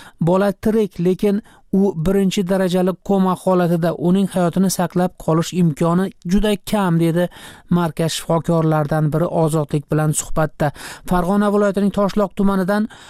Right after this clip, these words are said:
o'tgan hafta o'n bir oylik chaqaloq tanasidan o'n olti dona po'lat igna topilgani haqidagi xabar ijtimoiy tarmoqlarni larzaga keltirgan edi.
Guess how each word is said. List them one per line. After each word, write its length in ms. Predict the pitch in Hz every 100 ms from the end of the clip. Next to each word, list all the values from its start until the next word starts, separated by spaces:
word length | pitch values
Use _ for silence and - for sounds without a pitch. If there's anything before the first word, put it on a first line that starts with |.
| - -
o'tgan 680 | - 208 208 - - 220 214 196 -
hafta 600 | - 190 170 - 214 190 -
o'n 220 | - 196 190
bir 80 | 190
oylik 300 | 185 196 -
chaqaloq 640 | - 185 - 170 202 - -
tanasidan 480 | 175 175 165 190 196 - -
o'n 260 | 202 208 208
olti 420 | - 202 202 190 226 160
dona 320 | 190 196 202 175 - -
po'lat 320 | 196 202 190 -
igna 260 | 196 175 202
topilgani 560 | 196 180 185 175 185 196
haqidagi 460 | 196 170 165 170 185 -
xabar 260 | 165 185 - - - -
ijtimoiy 480 | 175 - 196 175 170
tarmoqlarni 720 | - 190 180 175 175 170 185 185 - - -
larzaga 480 | 170 202 185 202 196
keltirgan 640 | - 190 175 185 185 180
edi. 220 | 175 165